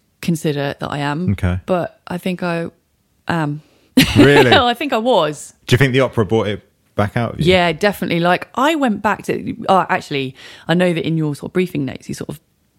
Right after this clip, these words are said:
Speaker 1: touched on imposter syndrome
Speaker 2: Yeah.
Speaker 1: and definitely have been through the cycle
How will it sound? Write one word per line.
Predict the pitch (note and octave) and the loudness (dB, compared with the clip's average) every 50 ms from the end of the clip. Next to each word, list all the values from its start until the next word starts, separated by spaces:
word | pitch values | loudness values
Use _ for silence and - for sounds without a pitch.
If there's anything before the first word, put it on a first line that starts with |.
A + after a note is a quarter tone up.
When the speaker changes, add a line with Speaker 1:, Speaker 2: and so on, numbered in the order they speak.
| _ _ - | _ _ -8
Speaker 1:
touched | - D#3 - - - | -6 -6 -4 -2 -2
on | C#3+ | -4
imposter | C#3+ C#3+ - D#3 C#3+ - D3+ | -4 -4 -4 -6 -8 -8 -8
syndrome | C#3+ - C3+ C3+ C3+ C3+ A#2+ B2 A#2+ A#2+ | -8 -6 -6 -6 -6 -6 -6 -8 -4 -2
Speaker 2:
Yeah. | A2 G2+ F2 | 0 0 0
Speaker 1:
and | D2+ C3+ | 0 -2
definitely | - C3+ C3 - - - - C3 A#2 | -2 -2 -2 -4 -8 -10 -8 -8 -8
have | C#3 C3+ - | -8 -6 -6
been | - C#3 C3 C3 | -4 -4 -4 -6
through | - - C3+ C3 | -4 -4 -4 -4
the | A#2+ C3 | -6 -6
cycle | - - C#3 C#3 C3+ - - C#3+ B2+ B2+ B2 B2 | -4 -2 -2 -2 -2 -4 -4 -4 -4 -4 -6 -10